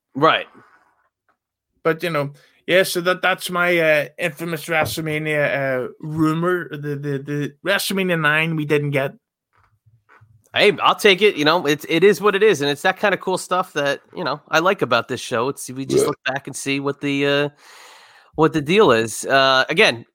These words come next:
Speaker 1: whether or not it would have been a better show, possibly. I mean, the show is what it is. It was an outdoor <laughs> show. That was cool. Some things you remember from it, and some things you're like, "Oh, okay." Bob Backlund and, and Razor Ramon ain't really popping off the old page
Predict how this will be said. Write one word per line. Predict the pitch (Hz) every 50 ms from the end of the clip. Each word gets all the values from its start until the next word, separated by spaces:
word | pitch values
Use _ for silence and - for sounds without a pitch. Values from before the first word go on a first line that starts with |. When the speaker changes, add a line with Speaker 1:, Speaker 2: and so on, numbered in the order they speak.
| _ _ _ _ - -
Speaker 1:
whether | 147 139 165 175 175 196 190
or | 185
not | 190 185 185
it | 180 170
would | 185 180
have | 156
been | 175 170
a | 156
better | 131 160 160 165 165
show, | - - 175 170 170 185 196 196 180 _ _ _
possibly. | - 196 196 190 - - 180 151 160 170 180 196 202 180 - -
I | 135 151
mean, | 165 165 165
the | 165
show | 156 - 190 185 180 180
is | 180 170 -
what | 165 180 170
it | 170 165 175
is. | 196 170 120 - - - -
It | - 123 127
was | 127 123 113
an | 127
outdoor | 135 151 165 - - 170 208 214 208 190
<laughs> | - - 175
show. | 165 147 156 185 180 - 135
That | 160 156 175 190
was | 196 -
cool. | - - - 160 147 147 160 185 185 - _ _ _ _ _ _ _ _ _ _ _ _ _ - -
Some | - - - - - 226 220 -
things | 226 214 202 - 170
you | 202
remember | 190 180 175 185 196 190 202 190
from | - 202 202 208 220
it, | 226 214
and | 190 185
some | - 208 208 196 180
things | 214 208 202 175 -
you're | 190 196
like, | 185 190 185 185 180
"Oh, | 202 202 196 175 131 117 127
okay." | - - 156 131 123 127 139 151 151 - _ _ _ _ _ _ _
Bob | 143 143 160 147 147
Backlund | 160 165 170 - 175 165 156 156
and, | 151 147
and | 147 143 139 143 135
Razor | 156 160 160 139 156
Ramon | 156 151 160 165 165 156 143
ain't | 139 127 131
really | 143 143 143 139 -
popping | - 147 147 143 - 139
off | 139 143 143 -
the | - 135
old | 135 135 127 - _
page | _ - 160 160 147 127 120 120 120 -